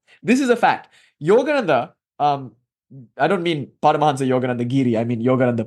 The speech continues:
Puri of the Ramakrishna Vivekananda lineage. Yogananda was not, um, actually initiated by Ramakrishna, though he spent many, many days with Ramakrishna in Dakshineshwar.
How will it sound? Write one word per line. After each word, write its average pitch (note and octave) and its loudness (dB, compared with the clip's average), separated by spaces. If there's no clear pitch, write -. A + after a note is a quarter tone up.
Puri B2+ 2
of G#2+ -2
the A#2+ -2
Ramakrishna A#2+ 0
Vivekananda A2 -2
lineage. C3 0
Yogananda A3 2
was G#3+ 2
not, A#3 2
um, E3 0
actually G3+ -2
initiated D#3+ -4
by C#3 2
Ramakrishna, D3 -4
though D#3+ 4
he G3 2
spent E3 -2
many, C3+ -4
many D3 -2
days C3 0
with C3 -2
Ramakrishna C3+ -2
in A#2 -10
Dakshineshwar. B2+ -4